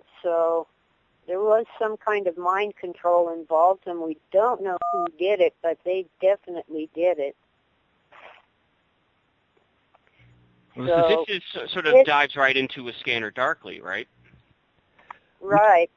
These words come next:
Speaker 2: The Scanner Darkly is very close to the book, though. The movie that they did of that is pretty darn close to what was written.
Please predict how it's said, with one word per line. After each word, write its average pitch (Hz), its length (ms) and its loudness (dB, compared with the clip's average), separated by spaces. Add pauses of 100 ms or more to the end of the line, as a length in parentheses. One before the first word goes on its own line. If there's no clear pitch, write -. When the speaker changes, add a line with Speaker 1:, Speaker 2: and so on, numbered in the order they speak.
(460)
Speaker 2:
The 139 60 -6
Scanner 214 360 4
Darkly 143 480 4
is 101 140 -14
very 123 280 4
close 107 360 -4
to - 100 -16
the 98 80 -8
book, 87 340 -6
though. 85 360 -4
The 107 60 -14
movie 135 300 -2
that 127 180 -2
they 117 140 4
did 113 300 4
of 110 200 -4
that 101 340 4 (380)
is 95 340 -8 (460)
pretty 139 340 2
darn 120 480 2
close 107 580 0
to 98 100 -4
what 98 280 2
was 85 180 -6
written. 95 460 -2